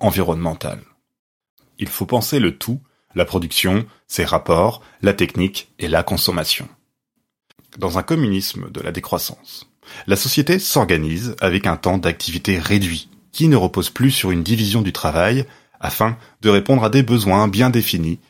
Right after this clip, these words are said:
qui respectent la reproduction du social et du vivant en général. Il s'agit donc de se débarrasser du productivisme et du désir de croissance illimitée,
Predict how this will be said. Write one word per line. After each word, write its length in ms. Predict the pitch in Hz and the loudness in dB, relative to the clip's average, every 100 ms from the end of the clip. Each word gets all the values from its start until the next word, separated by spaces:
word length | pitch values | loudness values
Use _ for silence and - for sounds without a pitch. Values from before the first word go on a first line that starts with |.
| _ | _
qui 180 | - 175 | 0 2
respectent 480 | 113 - 85 76 92 | 2 2 -2 -2 0
la 140 | 104 | 2
reproduction 580 | 117 101 110 98 - 87 | 2 0 -2 -4 -4 -4
du 100 | 110 | -2
social 640 | - 98 - 80 87 101 - | -2 0 0 0 0 -4 -2
et 160 | 135 | 2
du 140 | 127 98 | 2 0
vivant 440 | 85 80 80 73 _ | -2 0 -2 -4 _
en 140 | - 98 | -2 0
général. 480 | 87 80 80 - - - _ _ _ _ _ _ _ _ _ - | 0 -2 -4 -6 -12 -18 _ _ _ _ _ _ _ _ _ -14
Il 320 | 82 76 71 - | -10 -8 -8 -8
s'agit 360 | - - 87 143 | -10 -4 0 2
donc 320 | 143 165 - _ | 2 0 -4 _
de 80 | 98 | -4
se 160 | 95 85 | -2 -2
débarrasser 560 | 92 82 78 78 147 | 0 2 2 2 2
du 140 | 135 107 | 2 2
productivisme 840 | - 127 131 104 85 - - 82 - | 2 2 0 -4 -4 -4 -6 -10 -6
et 180 | 123 120 | 2 2
du 160 | 101 82 | 2 -2
désir 420 | 80 78 117 123 | -2 0 2 2
de 80 | 87 | 2
croissance 520 | - 82 87 80 - | 0 -2 -2 -4 -2
illimitée, 600 | 143 123 78 73 92 104 | 2 2 2 0 -2 -2